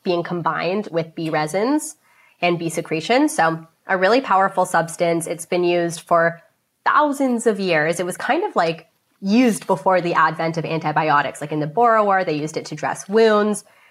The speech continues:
The Assyrians would drink it to reduce fever. In the seventeenth century, in the London Pharmacopoeia, it was listed as an official drug.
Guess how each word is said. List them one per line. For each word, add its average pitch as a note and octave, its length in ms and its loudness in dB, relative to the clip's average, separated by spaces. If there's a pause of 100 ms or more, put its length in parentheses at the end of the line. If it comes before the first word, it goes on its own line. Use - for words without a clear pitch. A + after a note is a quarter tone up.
(140)
The E3 100 -4
Assyrians G3 580 2
would F3 120 0
drink E3 200 -2
it D#3 140 -2
to E3+ 100 -4
reduce D#3 320 -2
fever. G3 720 2 (280)
In F#3 160 0
the F3 60 -2
seventeenth F#3+ 560 0
century, E3 540 0
in E3+ 120 0
the E3+ 60 2
London D#3+ 400 0
Pharmacopoeia, D#3+ 840 -2
it C#3+ 80 -2
was D#3+ 140 -4
listed D#3 360 -4
as D3+ 100 -6
an D#3+ 80 -2
official D3+ 380 -4
drug. D3+ 420 -2